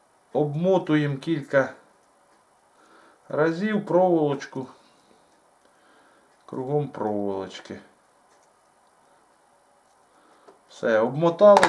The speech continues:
знову лишнє відкусили. Раз. Кінчик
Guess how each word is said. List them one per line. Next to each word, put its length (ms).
знову 380
лишнє 460
відкусили. 1000
Раз. 380
Кінчик 500